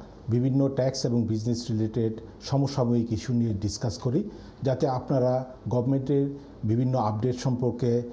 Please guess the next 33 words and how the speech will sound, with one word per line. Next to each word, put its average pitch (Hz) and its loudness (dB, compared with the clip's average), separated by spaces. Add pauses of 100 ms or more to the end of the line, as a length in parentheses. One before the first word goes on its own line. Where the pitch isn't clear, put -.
(340)
জানেন 113 2 (120)
এবং 120 0
আপনারা 120 -2
আপনাদের 110 0
ব্যবস-, 104 -6
ব্যবসা 120 -2 (400)
যেই 123 2
ধরনের 117 0
চ্যালেঞ্জগুলি 139 2
আছে 104 0
সেগুলি 104 0
যাতে 110 -2 (240)
আপনারা 110 0
স্মুথলি 131 0 (240)
অ-, 127 0
ওভারকাম 127 2
করতে 120 0
পারেন, 101 0
এই 110 -2
জন্য 104 0
আমরা 98 -2 (180)
আপনাদের 107 -4 (120)
সাথে 107 -4 (240)
যেই 120 2
নলেজ 127 2
এবং 110 0
ইনফরমেশনগুলি 120 0
আছে 104 0
সেগুলি 104 0 (240)
শেয়ার 120 2
করার 110 0
চেষ্টা 107 -4
করি। 139 0